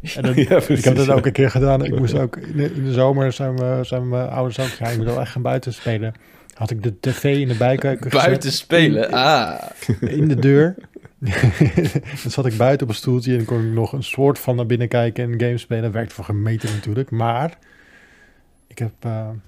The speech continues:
Speaker 1: ja, ik kreeg wel mijn zin. Ik was gewoon
Speaker 3: Ja,
Speaker 1: lekker
Speaker 3: was
Speaker 1: aan
Speaker 3: wel
Speaker 1: het gamen.
Speaker 3: buiten.
Speaker 1: Maar wel ook buiten.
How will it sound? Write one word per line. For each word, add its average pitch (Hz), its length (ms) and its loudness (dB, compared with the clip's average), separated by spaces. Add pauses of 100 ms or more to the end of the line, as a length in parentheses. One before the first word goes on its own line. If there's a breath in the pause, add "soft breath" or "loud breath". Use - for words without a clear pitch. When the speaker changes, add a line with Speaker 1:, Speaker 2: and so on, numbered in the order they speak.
Speaker 1:
ja, 127 140 -8 (300)
ik - 60 -20
kreeg 117 180 -6
wel 123 180 -2
mijn 143 140 -2
zin. 160 300 -4
Ik 104 100 -14
was 110 160 -8
gewoon 117 140 -2
Speaker 3:
Ja, 131 60 -2
Speaker 1:
lekker - 180 -2
Speaker 3:
was - 80 0
Speaker 1:
aan 160 60 -2
Speaker 3:
wel 151 100 4
Speaker 1:
het 165 80 4
gamen. 151 160 -4
Speaker 3:
buiten. - 720 -20
Speaker 1:
Maar 110 160 0
wel 131 120 -2
ook 147 140 0
buiten. 175 340 -2